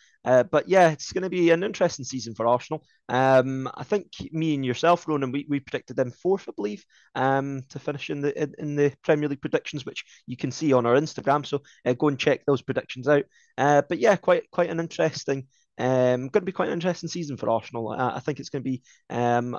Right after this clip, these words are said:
a really close, uh, closely fought battle, uh, between, uh, four teams for that top four, four position. Um, going on to the next game, and we'll go to your club, uh, Ronan, uh, Liverpool.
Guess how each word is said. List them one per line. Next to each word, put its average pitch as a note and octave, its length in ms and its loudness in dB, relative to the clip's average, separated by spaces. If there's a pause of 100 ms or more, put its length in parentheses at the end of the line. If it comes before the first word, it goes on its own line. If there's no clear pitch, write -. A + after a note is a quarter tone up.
a C3 80 -4
really C#3 240 0
close, - 500 -6 (120)
uh, A#2+ 380 0 (1400)
closely E3+ 320 0
fought - 240 -2
battle, C3 320 4 (220)
uh, C3 200 2
between, B2+ 360 -8 (280)
uh, A#2 140 -4
four C3+ 220 -2
teams B2 260 -8
for B2+ 140 -4
that A#2+ 160 0
top - 240 -10
four, C#3+ 260 -6 (300)
four C#3 300 -2 (120)
position. D3+ 440 -6 (360)
Um, G#3 460 6
going C#4 160 6
on F#3+ 100 2
to D#3+ 100 -12
the C#3 80 4
next D#3 180 0
game, F#3 120 0
and F3 100 0
we'll E3+ 100 2
go F#3 120 4
to - 200 -6
your F#3+ 120 2
club, D#3 300 0 (300)
uh, C#3 240 2
Ronan, D#3 420 -2 (160)
uh, C3+ 240 2
Liverpool. E3 560 -2